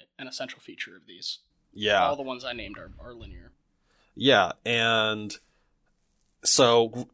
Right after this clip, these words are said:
Speaker 2: good distinction, like, escape rooms, uh, w-, would, would that make escape chambers, though?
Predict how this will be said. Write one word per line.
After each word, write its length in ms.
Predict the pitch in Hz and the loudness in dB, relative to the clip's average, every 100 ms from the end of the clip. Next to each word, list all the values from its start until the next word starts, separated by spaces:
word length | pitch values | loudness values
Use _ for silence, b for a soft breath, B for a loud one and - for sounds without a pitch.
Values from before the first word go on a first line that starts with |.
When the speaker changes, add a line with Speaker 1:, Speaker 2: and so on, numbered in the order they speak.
| - - | -10 2
Speaker 2:
good 140 | 170 | 4
distinction, 640 | 160 - 123 117 - 117 110 | 6 4 2 0 4 4 6
like, 260 | 104 101 | 4 4
escape 420 | 107 - 123 120 | 2 2 4 2
rooms, 800 | 120 117 113 113 110 110 - - - | 2 2 4 2 0 0 0 0 4
uh, 520 | 104 101 98 95 90 - _ _ _ _ | 6 8 6 4 0 -6 _ _ _ _
w-, 260 | 113 131 120 143 131 | -6 -6 -4 -4 4
would, 140 | 160 | 6
would 160 | 156 165 | 6 6
that 160 | 190 | 6
make 180 | 165 151 | 6 2
escape 440 | 127 - 127 127 | 2 2 2 0
chambers, 580 | - - 110 113 127 135 | 0 -2 -2 0 0 0
though? 380 | 127 127 123 123 | 4 6 6 4